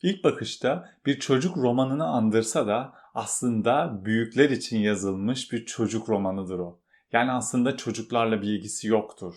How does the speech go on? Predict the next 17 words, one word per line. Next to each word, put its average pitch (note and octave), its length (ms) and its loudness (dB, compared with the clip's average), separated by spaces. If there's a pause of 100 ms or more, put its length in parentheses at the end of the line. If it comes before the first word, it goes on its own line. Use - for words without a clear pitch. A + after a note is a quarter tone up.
(600)
Sadece C3 920 0 (260)
yazarın A#2+ 480 4
içerisindeki A#2+ 840 -2
çocuğun A#2 760 0 (220)
dışa C3 260 -2
vurumu B2 340 0
olduğu B2+ 440 2
için A#2 520 -6 (100)
genellikle D3 600 0
çocuklar F3 460 0
içinmiş D3+ 440 -4
gibi A2+ 180 0
algılanır. F#2+ 680 -4 (320)
Ancak A#2 300 0
içerisindeki C3+ 600 -2
sembolik C3+ 580 0
ifadeler G#2+ 680 0